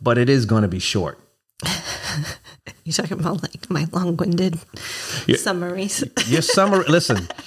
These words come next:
Speaker 1: the challenge that I have, and I'm gonna speak for myself, the challenge that I have is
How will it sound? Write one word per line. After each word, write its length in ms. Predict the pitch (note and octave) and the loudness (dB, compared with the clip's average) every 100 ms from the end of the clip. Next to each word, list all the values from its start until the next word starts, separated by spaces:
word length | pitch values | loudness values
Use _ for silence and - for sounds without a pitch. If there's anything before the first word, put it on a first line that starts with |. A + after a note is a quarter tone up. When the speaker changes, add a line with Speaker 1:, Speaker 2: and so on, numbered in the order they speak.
| - - - A4+ A#4+ G4+ - - | -14 -14 -10 -6 -4 -4 -6 -4
Speaker 1:
the 80 | C3+ | -2
challenge 540 | - G3 G3 A#3 G3+ | 2 4 6 4 2
that 120 | D#3 E3 | 4 4
I 100 | D#3+ | 6
have, 280 | D3 C3 | 6 4
and 60 | A#2 | 4
I'm 80 | B2+ | 4
gonna 160 | C3 B2+ | 4 2
speak 280 | - C#3 | 2 0
for 120 | C#3 A#2 | 0 0
myself, 400 | A2 - B2 A2+ | 0 2 2 0
the 80 | |
challenge 400 | A2 C#3 D3+ D#3+ | 0 2 2 2
that 120 | C3+ B2+ | 4 4
I 100 | A#2+ | 4
have 360 | A#2+ A2 G2+ | 4 4 4
is 400 | G2 G2 F#2+ - | 2 0 -2 -8